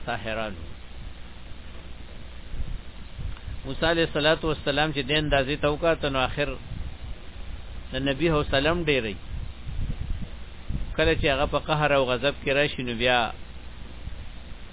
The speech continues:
د هغې قهر او غضب هم بیا د څه سره سم نه وي. څنګه چې نوح علیه الصلاة والسلام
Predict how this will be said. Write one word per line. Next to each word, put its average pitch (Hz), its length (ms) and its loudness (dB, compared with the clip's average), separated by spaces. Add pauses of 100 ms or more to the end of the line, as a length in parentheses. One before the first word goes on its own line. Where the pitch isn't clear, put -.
(640)
د 127 40 0
هغې 131 340 2
قهر 151 260 6
او 135 100 8
غضب 131 320 2
هم 170 140 2
بیا 175 140 4
د 143 80 0
څه 147 220 0
سره 123 260 4
سم 139 160 4
نه 139 160 4
وي. 139 140 0 (2500)
څنګه 160 260 2
چې 143 120 2
نوح 165 160 4
علیه 147 200 6
الصلاة 143 360 6
والسلام 139 680 4